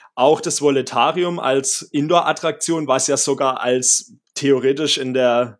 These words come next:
große Wahrnehmung vielleicht sogar als Kino wahrgenommen werden könnte, hatte von Anfang an auf. Allerdings finden aktuell im Voletarium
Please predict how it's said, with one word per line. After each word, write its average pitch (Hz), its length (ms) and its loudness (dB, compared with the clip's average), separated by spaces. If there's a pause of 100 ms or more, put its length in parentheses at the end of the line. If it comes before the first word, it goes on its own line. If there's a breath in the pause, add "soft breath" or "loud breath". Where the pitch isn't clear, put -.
(100)
große 139 380 0
Wahrnehmung 139 540 0
vielleicht 131 460 0
sogar 139 260 0
als 127 200 -4
Kino 147 400 -4
wahrgenommen 135 640 0
werden 123 320 0
könnte, 147 420 -4
hatte 131 240 2
von 131 220 -8
Anfang 123 440 -6
an 110 440 -4
auf. 151 400 0 (600 loud breath)
Allerdings 151 720 2
finden 156 640 -4
aktuell 131 840 0 (140)
im 139 200 -2
Voletarium 139 880 0